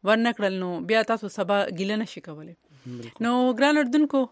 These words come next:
Speaker 1: آه، دا هم، آه، یو مهم موضوع ده، خو مونږ خبرې کوو په امتحانونو کې،
Speaker 2: بالکل.
Speaker 1: آه، دغه باندې، آه، سیستم څنګه دی، بیا په دې کې نقلونه کیږي. آم، بختو شاه یو کیسه راته را یاده شوه.
Speaker 2: ښه.
Speaker 1: آه، نقل په هکله باندې
Speaker 2: مهم.
Speaker 1: چې،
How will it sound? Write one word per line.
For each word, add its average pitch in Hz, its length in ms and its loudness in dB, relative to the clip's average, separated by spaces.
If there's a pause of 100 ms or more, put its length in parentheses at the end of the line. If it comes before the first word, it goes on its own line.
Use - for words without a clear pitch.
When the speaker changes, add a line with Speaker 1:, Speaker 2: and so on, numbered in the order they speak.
(140)
Speaker 1:
آه، 202 340 0
دا 233 180 6
هم، 269 320 2
آه، 202 300 -2
یو 208 200 0
مهم 208 240 -2
موضوع 214 300 -2
ده، 214 180 2
خو 208 140 -10
مونږ 214 220 -4
خبرې 208 320 -2
کوو 208 240 -2
په 190 300 0
امتحانونو 196 580 -2
کې، - 40 -6
Speaker 2:
بالکل. 196 340 0 (400)
Speaker 1:
آه، 170 360 2
دغه 185 240 0
باندې، 208 600 0
آه، 175 320 -2
سیستم 247 420 2
څنګه 220 320 0
دی، 196 200 0
بیا 190 160 0
په 190 100 -4
دې 185 140 -2
کې 190 100 -8
نقلونه 233 420 0
کیږي. 202 380 -6 (400)
آم، 185 540 0
بختو 226 240 0
شاه 311 160 4
یو 277 180 8
کیسه 254 260 0
راته 226 240 4
را 190 80 4
یاده 190 240 2
شوه. 220 220 -4
Speaker 2:
ښه. - 220 -8
Speaker 1:
آه، 185 320 -4
نقل 208 320 0
په 190 180 -2
هکله 185 200 -4
باندې 175 240 -2
Speaker 2:
مهم. 175 120 -2
Speaker 1:
چې، 180 320 -2